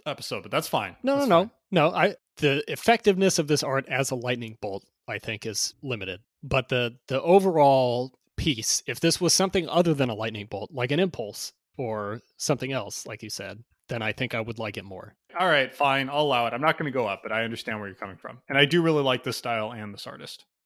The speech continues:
Speaker 2: Okay, next up, uh, we have the Japanese, uh, Mystical Archives Lightning Bolt by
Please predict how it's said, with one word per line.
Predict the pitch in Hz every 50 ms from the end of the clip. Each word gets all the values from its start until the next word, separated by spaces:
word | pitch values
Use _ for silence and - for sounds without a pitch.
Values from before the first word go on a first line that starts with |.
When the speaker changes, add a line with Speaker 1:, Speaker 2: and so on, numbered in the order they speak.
| _ _ _ _ _ _ _ _ _ _ - -
Speaker 2:
Okay, | - - - 269 247 196 165 156
next | 175 226 208 - - -
up, | 151 160 185 - _ -
uh, | 143 127 123 123
we | 120 135 131
have | 120 123 131 135 139 131 -
the | 131 127 123 127 123 127 -
Japanese, | - - 156 190 - 160 139 160 196 180 143 120 113 - - - _ _ -
uh, | 127 120 113 110
Mystical | 113 117 - - 131 - 127 117
Archives | 110 110 113 - - 113 104 101 - -
Lightning | 131 120 110 107 107 107
Bolt | 107 - 117 147 - - - _ -
by | - 107 104 101 101 104 107 117